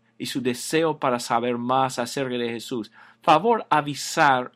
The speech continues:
a sus amigos de Momentito Bíblico y favor hacer un hábito de llamar todos los días. Ahora, después del tono,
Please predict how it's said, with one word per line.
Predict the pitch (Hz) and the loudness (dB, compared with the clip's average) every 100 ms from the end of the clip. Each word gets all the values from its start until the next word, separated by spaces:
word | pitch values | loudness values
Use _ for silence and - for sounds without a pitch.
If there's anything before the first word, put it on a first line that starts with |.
| _ | _
a | 131 | -4
sus | - 135 - | -2 -6 -8
amigos | 135 120 110 101 101 - | -6 -4 -4 -4 -8 -10
de | - 107 | -8 -4
Momentito | 104 127 143 147 151 135 127 - | -4 -4 -4 -6 -8 -8 -6 -6
Bíblico | 120 113 98 104 113 - - - - - | -4 -4 -4 -6 -6 -8 -16 -20 -20 -10
y | 143 | -2
favor | 135 143 165 175 | 2 4 4 2
hacer | 160 170 | 0 -2
un | 170 | 2
hábito | 156 151 143 123 113 | 4 4 2 -2 0
de | 107 | 0
llamar | 107 104 120 131 113 101 - - | 0 0 4 4 4 0 -12 -8
todos | 120 117 110 101 | -2 -2 -2 -4
los | 92 95 87 | -4 -6 -8
días. | - - - - _ _ - - - | -10 -10 -14 -20 _ _ -20 -20 0
Ahora, | 120 123 117 | 2 2 0
después | 117 - 110 | -2 -4 -2
del | 117 107 | -2 -4
tono, | - 202 214 143 143 | -4 -2 -2 -4 -8